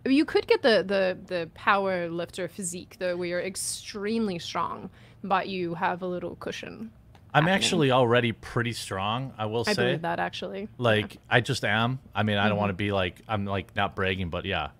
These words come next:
Speaker 2: I mean, I am pretty strong. But, um,
Speaker 1: Dude, the way you say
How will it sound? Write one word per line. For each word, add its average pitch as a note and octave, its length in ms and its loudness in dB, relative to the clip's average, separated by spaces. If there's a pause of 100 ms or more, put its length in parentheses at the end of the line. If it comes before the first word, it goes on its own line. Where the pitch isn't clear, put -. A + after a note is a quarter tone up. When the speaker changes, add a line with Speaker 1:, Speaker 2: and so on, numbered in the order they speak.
Speaker 2:
I F#2 40 -8
mean, F#2 180 -4
I F#2 80 0
am G2 120 0
pretty G2+ 200 -2
strong. F2 400 -6 (520)
But, G#2 280 2
um, F#2+ 580 0 (220)
Speaker 1:
Dude, A3+ 180 -2
the G#3+ 80 2
way G#3 140 8
you C4 120 6
say D#4 240 2